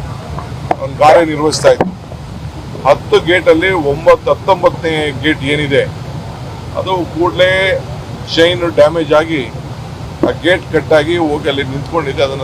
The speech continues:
ತಾವೆಲ್ಲ ನೀವು ನೋಡ್ಬೋದು, ಬಿದ್ದಿದೆ ಅಲ್ಲಿಗೆ. ಕೂಡಲೇ ನಮ್ಗೆ ಬಹಳ ಪ್ರೆಷರ್ ಬಿಲ್ಡಪ್ ಆಗ್ತು. ನಮ್ಮ ಮಂತ್ರಿಗಳು ಕೂಡ within one hour ಅವರು ಇಲ್ಲಿಗೆ ಸ್ಪಾಟ್ ಕೂಡ ಬಂದ್ರು. ಡ್ಯಾಮ್, ಡ್ಯಾಮ್ಗೆ ಬಹಳ ಡ್ಯಾಮೇಜ್ ಆಗುವಂತ ಒಂದು ಪರಿಸ್ಥಿತಿ ಕೂಡ ಇತ್ತು. ಕೂಡಲೇ ಅವರೆಲ್ಲ ಸೇರಿ ನಿರ್ಧಾರವನ್ನ ತೆಗೆದುಕೊಂಡು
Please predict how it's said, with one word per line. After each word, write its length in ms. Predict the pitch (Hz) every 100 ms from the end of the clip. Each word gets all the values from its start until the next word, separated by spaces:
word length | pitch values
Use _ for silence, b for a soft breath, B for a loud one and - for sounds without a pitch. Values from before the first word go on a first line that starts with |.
| 127
ತಾವೆಲ್ಲ 340 | 120 127 139
ನೀವು 260 | - 117 123
ನೋಡ್ಬೋದು, 400 | 139 120 117 170
ಬಿದ್ದಿದೆ 420 | - 117 135 127
ಅಲ್ಲಿಗೆ. 580 | 113 113 113 135 - - - - - - - - - - -
ಕೂಡಲೇ 520 | 160 170 175 180 180
ನಮ್ಗೆ 280 | 165 160 156
ಬಹಳ 280 | 139 143 151
ಪ್ರೆಷರ್ 420 | 139 139 135 170
ಬಿಲ್ಡಪ್ 360 | 147 147 147 135
ಆಗ್ತು. 340 | 127 - 160
ನಮ್ಮ 200 | 143 135
ಮಂತ್ರಿಗಳು 440 | 127 147 160 165 156
ಕೂಡ 180 | 147
within 420 | 208 202 135 151 139
one 120 | 131
hour 340 | 139 135 151
ಅವರು 340 | 139 127 123 120
ಇಲ್ಲಿಗೆ 280 | 123 120 117
ಸ್ಪಾಟ್ 320 | - 131 135
ಕೂಡ 260 | 139 143 127
ಬಂದ್ರು. 420 | 113 117 110 110 - - - - - - - - - - -
ಡ್ಯಾಮ್, 560 | 135 151 170 151 139 127
ಡ್ಯಾಮ್ಗೆ 380 | 147 165 165
ಬಹಳ 260 | 165 151 147
ಡ್ಯಾಮೇಜ್ 400 | 139 139 156 151
ಆಗುವಂತ 360 | 147 147 143 139
ಒಂದು 240 | 131 -
ಪರಿಸ್ಥಿತಿ 460 | 135 143 143 156 147
ಕೂಡ 80 |
ಇತ್ತು. 420 | 135 127 - 160 151
ಕೂಡಲೇ 280 | 156 156
ಅವರೆಲ್ಲ 340 | 147 135 139 147
ಸೇರಿ 280 | - 151 147
ನಿರ್ಧಾರವನ್ನ 680 | 131 135 139 147 143 135
ತೆಗೆದುಕೊಂಡು 520 | 123 117 - 156 160